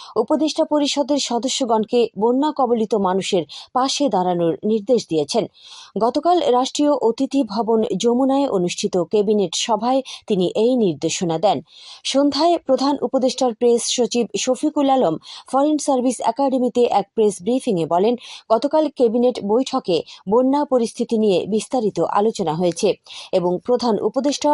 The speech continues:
ডক্টর ইউনূস উপদেষ্টা পরিষদের সদস্যগণকে বন্যা কবলিত এলাকা পরিদর্শনের কথা বলেছেন। তিনি জানান, সর্বশেষ হিসেবে দশ জেলার ছত্রিশ লাখ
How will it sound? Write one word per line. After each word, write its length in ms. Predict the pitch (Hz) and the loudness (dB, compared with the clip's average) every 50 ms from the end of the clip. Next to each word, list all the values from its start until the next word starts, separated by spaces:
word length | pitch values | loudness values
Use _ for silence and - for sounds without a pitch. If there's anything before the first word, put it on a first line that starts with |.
| 285 - | 2 2
ডক্টর 320 | 208 214 196 190 - 196 190 - | 0 -2 -2 0 -2 -2 -2 0
ইউনূস 340 | 247 277 277 233 160 151 156 - - - | 0 0 2 2 0 0 -2 -4 -6 -6
উপদেষ্টা 440 | 208 - 277 262 294 277 - - 285 | -4 -2 -2 -2 -2 -2 -2 -4 -4
পরিষদের 500 | - - 214 196 190 - 208 185 190 185 - - | -2 0 -2 0 0 -2 -2 -2 -2 -4 -2 -4
সদস্যগণকে 680 | 220 196 247 254 - - 202 160 160 160 156 - 220 233 240 - - - - - 180 | -4 -2 -2 -2 -2 -2 -2 -2 -2 -2 0 0 0 0 0 -2 -10 -18 -12 -4 0
বন্যা 300 | 214 240 247 262 285 285 - | 0 2 2 2 0 0 0
কবলিত 380 | 277 247 214 233 220 220 - 233 220 - | -2 -2 0 -2 -2 0 0 0 2 2
এলাকা 320 | 160 190 185 175 - 180 165 151 - | 2 0 0 0 0 0 0 0 0
পরিদর্শনের 680 | 226 220 233 240 202 185 170 - - - 170 165 160 139 - - - _ | -2 0 0 0 -2 -2 -2 -4 -4 -2 -2 -2 -2 -4 -6 -18 -14 _
কথা 240 | - 233 226 - - 160 | -4 -4 -4 -2 -4 -4
বলেছেন। 380 | 143 156 156 - - - 226 165 - - - - - - _ | -2 0 -2 0 0 0 -2 -2 -4 -8 -14 -20 -20 -12 _
তিনি 180 | - 220 185 175 156 | -2 0 0 0 0
জানান, 300 | 202 214 220 254 285 277 - - | 0 2 2 2 2 0 -2 -6
সর্বশেষ 540 | - - 247 247 240 247 311 285 - 311 285 - | -4 -2 -2 0 0 0 -2 0 0 -2 -2 -2
হিসেবে 340 | 294 277 - 320 214 214 165 - - - - - - 180 | -4 -2 -2 0 0 0 0 0 -2 -8 -14 -12 -6 0
দশ 260 | 190 226 247 269 277 254 | 2 2 2 2 0 -2
জেলার 340 | - 277 269 262 269 262 269 - - - | 0 0 2 4 4 4 2 2 -2 -6
ছত্রিশ 420 | - 262 294 294 - - 302 269 - - | -2 -2 -2 -2 0 -2 -2 -2 0 0
লাখ 180 | 269 240 214 | 0 0 0